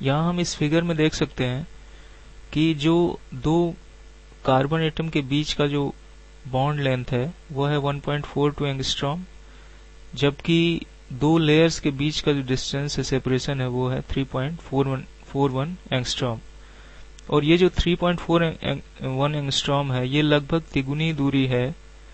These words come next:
जो कि bond formation के लिए useful हो सकती है। तो इसी तिगुनी distance होने के कारण ये जो दो layers हैं, ये layer और ये layer, ये दोनों layers weak वैन डेर वाल्स forces से जुड़े होते हैं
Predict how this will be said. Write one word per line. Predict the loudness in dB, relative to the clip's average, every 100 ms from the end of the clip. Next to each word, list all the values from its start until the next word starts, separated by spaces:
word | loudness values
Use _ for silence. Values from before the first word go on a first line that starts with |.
| -20 -20 -20 -20 -20 -20 -20 -20 -20 -20 -20 -20 -20 -20 -20 -20 -20 -18 -16 -12
जो | 0 2
कि | 2 2 0 -2 -12 -6
bond | 0 0 2
formation | 0 0 0 -2 -4 -6 -12 -8 0
के |
लिए | 2 2 0 -6 -14 -4
useful | -2 -2 0 0
हो | 0
सकती | -4 -6 -8
है। | -8 -12 -20 -20 -20 -20 -20 -4
तो | 0 2
इसी | 2 2 2
तिगुनी | 2 2 2 2 2 -2 -8
distance | 0 2 2 0 0
होने | 0 0
के | 2
कारण | 2 2 2
ये | 2 2
जो | 2 0 -2
दो | 0 2 4
layers | 6 8 8 4 0
हैं, | -2 -6 -12 -4
ये | 0
layer | 4 6 6 4
और | 2
ये | 4 2
layer, | 4 2 0 -8 -20 -20 -14 -2
ये | 2 4
दोनों | 2 2 4
layers | 6 6 4 0 -8 -12 0
weak | 2 2 0
वैन | 0
डेर | 2
वाल्स | 2 2
forces | 0 0 0 0
से | -2
जुड़े | 0 2
होते | 4 4 0
हैं | -4 -4